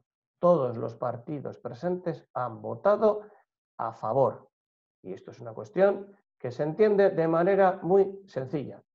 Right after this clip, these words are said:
Tú decías, Alberto, "No estamos en contra de la propuesta municipal. Nos abstenemos". En otros ayuntamientos, cuando se da la misma situación, se vota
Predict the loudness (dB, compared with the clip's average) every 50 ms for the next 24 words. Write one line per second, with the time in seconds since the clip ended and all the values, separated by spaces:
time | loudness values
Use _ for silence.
0 | _ _ _ -4 -4 -4 -4 -6 -4 -4 -4 -2 -2 -4 -2 -2 -2 -2 -2 -4
1 | -8 -18 _ _ _ _ _ _ _ 2 4 4 4 4 4 2 2 2 2 -2
2 | -4 -6 -8 -6 -6 -8 -8 -4 -4 -4 -4 -4 -6 -8 -8 -8 -10 -8 -10 -12
3 | -10 -10 -12 -10 -10 -12 -12 -14 -14 -14 -14 -16 -16 _ _ _ _ _ _ _
4 | _ _ -6 -4 -4 -4 -2 -2 -2 -2 -2 -6 _ -6 -4 -2 -2 -2 -2 -6
5 | -12 -18 -20 _ _ _ _ _ _ _ _ _ _ _ _ _ _ _ _ -12
6 | -10 -4 -2 -2 0 0 0 2 2 0 2 2 -2 -2 -2 -4 -4 -2 -4 -6
7 | -6 -6 -8 -8 -8 -10 -10 -14 -20 _ _ _ _ _ _ _ _ _ _ -2
8 | -2 0 -2 -4 -2 0 2 2 4 4 2 0 -2 -4 -6 -6 -6 -8 -8 -4
9 | 0 0 -2 -2 -2 -12 -20 _ _ _ _ _ _ -8 -4 -4 -2 -2 0 0
10 | 0 0 -2 -8